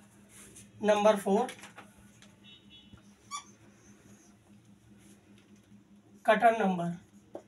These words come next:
कटर नंबर ये बराबर होता है number of teeth cos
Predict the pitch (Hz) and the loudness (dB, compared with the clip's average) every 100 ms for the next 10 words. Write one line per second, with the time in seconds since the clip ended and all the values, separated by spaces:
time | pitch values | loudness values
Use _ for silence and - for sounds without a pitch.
0 | - - - - _ - - - _ - | -20 -20 -20 -20 _ -20 -20 -20 _ -20
1 | - - - 202 202 - _ - - - | -20 -20 -20 -20 -20 -20 _ -20 -20 -20
2 | _ _ _ - 208 208 240 220 196 190 | _ _ _ -2 2 4 4 4 2 0
3 | 190 233 226 214 202 208 185 180 180 185 | 0 0 2 2 2 -2 -4 -2 -2 -2
4 | 214 - - - - - - - - - | -8 -12 -20 -20 -20 -20 -20 -20 -14 -4
5 | 196 208 226 226 - 208 247 - - - | 0 4 4 4 -4 -8 -8 -10 -20 -20
6 | - - - - - - - - - - | -20 -20 -20 -20 -20 -20 -20 -20 -20 -20
7 | - - _ - - - - - 196 202 | -20 -20 _ -20 -20 -20 -12 2 6 6
8 | 247 | 4